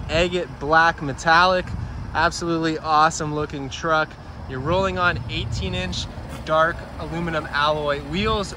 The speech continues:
with all-terrain grabber tires. Really awesome setup here. This one's powered by a three point five liter V six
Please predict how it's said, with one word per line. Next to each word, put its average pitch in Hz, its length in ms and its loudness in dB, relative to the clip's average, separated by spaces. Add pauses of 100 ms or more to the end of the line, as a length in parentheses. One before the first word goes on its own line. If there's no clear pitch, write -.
(100)
with 180 320 -6
all-terrain 151 680 -4 (120)
grabber 135 460 -2
tires. 127 640 -2 (340)
Really 143 280 2
awesome 135 460 2
setup 131 440 0
here. 139 300 0 (240)
This 156 180 -2
one's 185 160 4
powered 170 320 4
by 160 140 6
a 151 40 2
three 175 260 -6
point 165 320 -2
five 160 340 2
liter 160 320 0
V - 180 -2
six - 540 -4